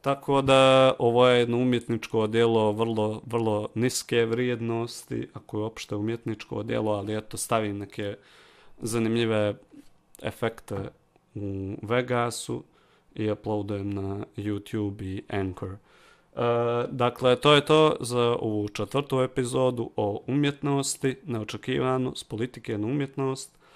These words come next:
I eto, ko zna o čemu će biti sljedeća epizoda. Spoiler alert,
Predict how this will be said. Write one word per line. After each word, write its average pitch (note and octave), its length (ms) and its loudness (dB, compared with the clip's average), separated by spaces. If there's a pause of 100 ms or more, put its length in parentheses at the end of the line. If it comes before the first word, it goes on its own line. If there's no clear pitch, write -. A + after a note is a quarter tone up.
(440)
I B2 300 2
eto, A#2 220 -2
ko A#2+ 240 2
zna B2+ 360 2
o B2 100 -4
čemu C3 280 -2
će C3 140 -6
biti C3 260 -6
sljedeća B2+ 540 0
epizoda. A2 580 -6 (960)
Spoiler G#2 600 -10 (140)
alert, G2+ 600 -8